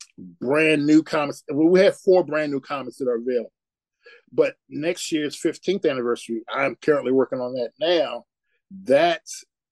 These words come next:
is why I did this Kickstarter, to get people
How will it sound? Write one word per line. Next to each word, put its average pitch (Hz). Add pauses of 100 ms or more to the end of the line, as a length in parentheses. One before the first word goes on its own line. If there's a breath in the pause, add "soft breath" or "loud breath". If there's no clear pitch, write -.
is 135
why 127
I 123
did 123 (100)
this 156
Kickstarter, 107 (380)
to 127
get 135
people 131